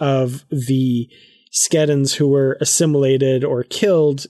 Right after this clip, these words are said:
when their planet was destroyed by the Borg, um, all the assembled people hear it, but the Emperor experiences all of it. So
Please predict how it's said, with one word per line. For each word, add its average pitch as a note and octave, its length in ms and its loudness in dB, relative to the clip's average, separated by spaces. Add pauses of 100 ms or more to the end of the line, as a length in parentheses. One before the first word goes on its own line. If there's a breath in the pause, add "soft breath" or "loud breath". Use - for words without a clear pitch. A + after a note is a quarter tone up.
when C3+ 420 0
their C3 140 0
planet C#3 500 -2
was C3 160 -2
destroyed C3+ 440 -2
by C3 100 -2
the A#2+ 100 -4
Borg, C3+ 600 0 (640 loud breath)
um, B2 380 -6 (520)
all E3+ 200 2
the D3+ 120 2
assembled C#3+ 460 0
people C#3 540 0
hear G3 540 0
it, F#3+ 360 -2 (200)
but C#3+ 440 -2 (340)
the D3 260 -2
Emperor D3+ 460 2
experiences B2+ 1500 -2
all A#2+ 240 -4
of A2+ 100 -10
it. - 140 -16 (140)
So A#2 520 -4